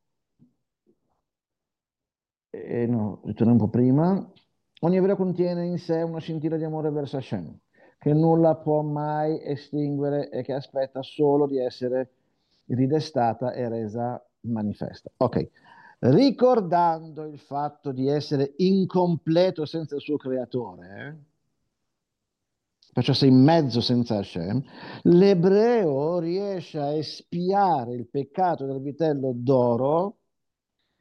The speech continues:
causa originale della separazione dell'uomo dalla sua fonte e dalla sua metà. Perciò ti si ricorda, porta soltanto metà, ricordati che sei soltanto metà, perché tu quando hai fatto idolatria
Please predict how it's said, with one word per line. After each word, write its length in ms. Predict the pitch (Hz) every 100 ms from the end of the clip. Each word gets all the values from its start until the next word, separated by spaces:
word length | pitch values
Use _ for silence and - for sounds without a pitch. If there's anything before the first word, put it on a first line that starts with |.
| _ _ _
causa 500 | 190 220 220 175 175
originale 840 | 175 180 156 175 175 240 240 202
della 180 | 151 151
separazione 800 | - 147 147 143 135 - 180 151
dell'uomo 800 | 139 127 127 123 127 160 175 - _ _ _
dalla 260 | - 127
sua 240 | 113 165 151
fonte 760 | - 120 110 110 143 156 - _ _ _ _ _ _ _ _
e 100 | 143
dalla 220 | 135 143
sua 180 | - 120
metà. 420 | 117 113 151 117 _ _ _ -
Perciò 500 | 143 139 208 190 -
ti 100 | -
si 160 | 180 202
ricorda, 680 | 208 226 226 190 147 135 - _ _ _ _
porta 400 | 254 339 392 381
soltanto 560 | - 202 170 151 147
metà, 640 | 139 131 - 113 92 90 _ _ _ _ _ _ _ _ _ -
ricordati 920 | 147 147 - 262 285 233 151 135 147
che 140 | - 131
sei 200 | - 135
soltanto 600 | - 127 - 131 120 120
metà, 340 | 117 110 113
perché 320 | - 151 175 -
tu 120 | 269
quando 400 | 220 185 151 156
hai 140 | 196
fatto 240 | 190 190 175
idolatria 840 | 147 135 127 139 135 92 90